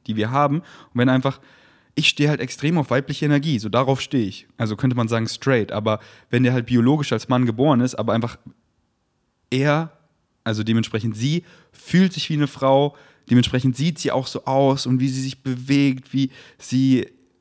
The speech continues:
redet, wie sie sich gibt. So, die weibliche Energie ist für mich einfach Chaos, aber im guten Sinn. So, ich liebe Chaos, das in meinem Leben.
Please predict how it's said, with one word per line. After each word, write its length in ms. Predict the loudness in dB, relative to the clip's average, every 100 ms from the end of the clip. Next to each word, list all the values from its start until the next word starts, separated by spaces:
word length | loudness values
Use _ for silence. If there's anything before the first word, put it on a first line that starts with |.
| _ _
redet, 460 | -6 -2 0 -2 -4
wie 100 | -6
sie 100 | -4
sich 260 | -4 -4 -6
gibt. 300 | -6 -6 -2
So, 240 | 0 0 -6 -20 _ -10
die 220 | -6 -4
weibliche 960 | -2 -4 -6 -6 -6 -2 0 0 -2 -10 _ -4
Energie 920 | 2 2 2 -4 -20 _ -8 -2 0
ist 140 | -2
für 120 | -2 0
mich 220 | 0 0
einfach 360 | -2 -2 -8 -14 _ _
Chaos, 440 | -8 -2 2 2 2
aber 160 | 2
im 100 | 2
guten 300 | 2 2 2
Sinn. 200 | 2 2
So, 80 | 0
ich 160 | -2 -2
liebe 340 | 0 2 0
Chaos, 340 | -2 -2 -2 -4
das 200 | -6 -4
in 60 |
meinem 200 | -2 -2
Leben. 360 | -2 -4 -6